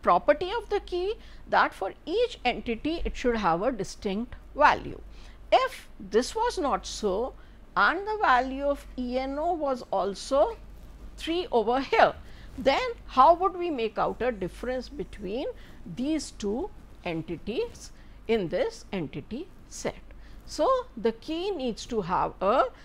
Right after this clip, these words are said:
unique value for each entity in the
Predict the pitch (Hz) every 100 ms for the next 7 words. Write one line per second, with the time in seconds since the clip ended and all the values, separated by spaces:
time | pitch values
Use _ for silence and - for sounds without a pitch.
0 | - - 180 202 277 381 - 180 165 170
1 | 180 180 175 208 262 - - 311 403 -
2 | - 202 175 185 - 220 302 - 175 151
3 | 147 214